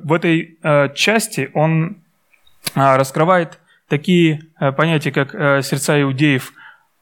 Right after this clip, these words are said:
очерствели, положение иудеев, каково оно, и Бог всех заключил в непослушание. И во второй части, буквально с тридцать третьего стиха, Павел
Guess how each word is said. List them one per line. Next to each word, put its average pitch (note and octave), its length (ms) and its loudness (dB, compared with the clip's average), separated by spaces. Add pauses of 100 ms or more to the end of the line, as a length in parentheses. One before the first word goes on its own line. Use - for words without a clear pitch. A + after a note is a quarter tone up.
(120)
очерствели, F#3+ 960 0 (200)
положение B2 800 0 (180)
иудеев, C3 580 0
каково C#3 420 -2
оно, E3 300 -2
и A#2+ 140 -2
Бог D#3+ 500 -2 (180)
всех F3 340 -2
заключил D#3 440 0
в D3+ 60 -4
непослушание. D3 840 -2 (320)
И C#3 120 2
во E3+ 100 4
второй A#3 340 2
части, C4 400 0
буквально E3 640 0 (260)
с - 300 -2
тридцать F#3 420 -2
третьего G3 320 2
стиха, F3+ 640 0 (340)
Павел F#3 560 -2